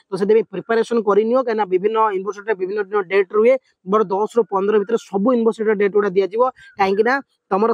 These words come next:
second semester ସରିଲେ third semester December। ମନେ ରଖ, ଡିସେମ୍ବରରେ third semester ହେଲା। ତମ ଉପରେ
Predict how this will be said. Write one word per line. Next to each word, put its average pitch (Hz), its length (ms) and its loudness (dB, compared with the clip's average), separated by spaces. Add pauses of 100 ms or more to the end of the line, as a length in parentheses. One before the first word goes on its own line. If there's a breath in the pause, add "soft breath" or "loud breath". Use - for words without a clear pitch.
second 220 300 -2
semester 220 300 2
ସରିଲେ 214 200 2 (140)
third 190 240 0
semester 202 360 0
December। 180 360 0 (100)
ମନେ 202 240 2
ରଖ, 240 140 -4 (520 soft breath)
ଡିସେମ୍ବରରେ 226 560 0 (140)
third 196 180 0 (100)
semester 170 440 -4
ହେଲା। 240 140 2 (100)
ତମ 208 180 -2
ଉପରେ 196 160 -2